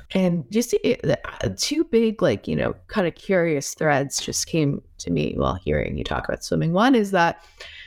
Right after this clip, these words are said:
your very serious girlfriend, Zenobia, was a very, you know, competitive swimmer, right?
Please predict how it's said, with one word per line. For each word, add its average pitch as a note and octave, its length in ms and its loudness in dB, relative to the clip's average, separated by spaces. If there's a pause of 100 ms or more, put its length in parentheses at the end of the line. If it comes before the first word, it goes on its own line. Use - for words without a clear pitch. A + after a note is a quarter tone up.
(100)
your A3 220 6
very A3+ 360 4
serious A3 420 2
girlfriend, G#3 480 4
Zenobia, F3+ 560 2 (360)
was G#3+ 260 4
a G3+ 40 2
very, F#3+ 420 2 (440)
you G#3 100 4
know, F3 60 4
competitive F3 420 0
swimmer, F3 320 4
right? C#3+ 280 2